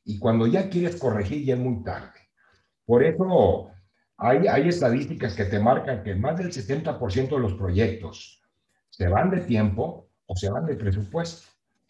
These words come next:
Y es solamente un enfoque, uno de los factores claves es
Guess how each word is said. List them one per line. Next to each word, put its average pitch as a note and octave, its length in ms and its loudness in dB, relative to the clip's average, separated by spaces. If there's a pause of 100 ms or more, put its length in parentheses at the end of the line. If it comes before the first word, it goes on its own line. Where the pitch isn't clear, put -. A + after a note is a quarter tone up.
(300)
Y A#2 140 4
es - 120 -4
solamente E3 960 0
un B2 180 2
enfoque, B2+ 800 -4 (160)
uno F3+ 240 4
de G#3 80 6
los - 160 2
factores G#2+ 460 -2
claves C3 420 0
es - 420 -6